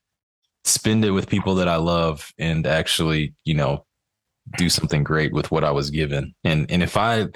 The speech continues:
if I don't write down my goals and I stop doing that, I, uh, I start wasting time.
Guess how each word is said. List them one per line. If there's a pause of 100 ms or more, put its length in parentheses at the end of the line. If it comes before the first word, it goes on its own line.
(340)
if
I (160)
don't (400)
write
down
my
goals
and
I
stop
doing
that, (720)
I,
uh, (760)
I
start
wasting
time.